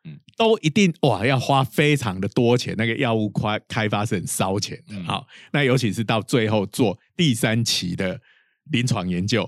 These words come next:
Speaker 1: 嗯。
Speaker 2: 那边是要花，花非常多钱。
Speaker 1: 是。
Speaker 2: 那，但是呢，我们也知道这个人体是到处互相都有关联性的，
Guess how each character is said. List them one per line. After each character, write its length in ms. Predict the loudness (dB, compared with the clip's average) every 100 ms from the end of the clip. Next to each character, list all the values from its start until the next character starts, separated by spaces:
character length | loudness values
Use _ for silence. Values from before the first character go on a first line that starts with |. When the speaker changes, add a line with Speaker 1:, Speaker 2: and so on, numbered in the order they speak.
| -6
Speaker 1:
嗯。 140 | -8 -4
Speaker 2:
那 80 | 0
边 160 | 0
是 100 | 0
要 100 | -2
花， 260 | -2 -4 -6 -4
花 200 | -4 -2
非 100 | -4
常 140 | -4
多 200 | -6 -6
钱。 160 | -8 -10 -12
Speaker 1:
是。 240 | -10 -8 -8 -2
Speaker 2:
那， 200 | -2 -2 -6 _ _ _ _ _ _
但 120 | 2
是 120 | 4 4
呢， 160 | 2
我 40 | 4
们 140 | 2
也 80 | 4
知 100 | 4
道 220 | 4 4
这 80 | 4
个 140 | 2
人 400 | 4 2 2 0
体 760 | -4 -2 -2 0 -2 -4 -6 -6
是 600 | -2 0 2 2 0 -2 -4
到 200 | -2 2
处 440 | 4 6 6 6 4 -6 _ 2
互 220 | 4 6
相 180 | 4 4
都 160 | 4
有 80 | 2
关 320 | 0 0 0
联 220 | 0 -2
性 300 | 0 0 -2
的， 120 | -6